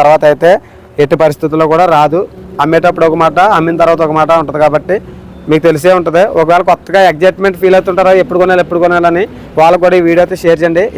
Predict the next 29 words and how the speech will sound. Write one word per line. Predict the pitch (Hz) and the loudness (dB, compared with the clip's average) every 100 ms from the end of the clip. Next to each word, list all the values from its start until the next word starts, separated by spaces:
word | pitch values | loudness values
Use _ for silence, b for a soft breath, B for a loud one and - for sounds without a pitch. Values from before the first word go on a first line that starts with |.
| 156 | -2
ఎంఆర్ఎఫ్, | 165 175 185 - 190 | 0 0 -2 -2 -2
సిఎట్, | 175 170 175 - 202 247 B B - | 0 2 2 0 0 0 B B -2
హీరో | 156 175 | 0 2
గ్రిప్ | 170 170 - 208 - 160 - 165 | 0 -2 0 0 0 -4 -2 0
ఈ | 190 | 2
మూడు | 190 208 208 | 4 2 2
మెయిన్ | 190 196 | 2 0
అనమాట. | 185 165 180 - - - 147 | 0 0 -2 -4 -14 -10 -6
ఓకేనా | 160 190 | -2 -2
ఫ్రెండ్స్? | 196 220 - - 147 | -4 -6 -14 -8 -2
బండి | 160 196 | 0 0
కొనడానికి | 202 208 202 | 0 0 2
వెళ్ళినప్పుడు | 208 208 196 214 262 - - | 2 0 0 0 0 -2 -2
షోరూంలో | 175 180 196 208 | 2 2 2 2
ఉన్నప్పుడే | 196 196 202 214 208 - 170 | 2 0 0 2 2 -2 -4
మనం | 175 175 | 0 2
అయితే | 170 196 | 2 2
ఇవన్నీ | 180 190 | 2 0
చెక్ | 190 156 | -2 -2
చేసుకోండి. | 180 180 175 196 185 | -4 -2 0 0 0
వన్స్ | 175 175 | -4 -2
బయట | 170 175 170 | -2 0 0
బ-, | 156 B B | -2 B B
మనం | 160 175 165 | -4 0 2
బయటకు | 175 196 | 2 2
తెచ్చే | 190 165 196 | 0 0 -2
ఉంటే | 185 202 226 | 0 -2 0
మన | 190 175 | -2 -2
మాట | 170 | 0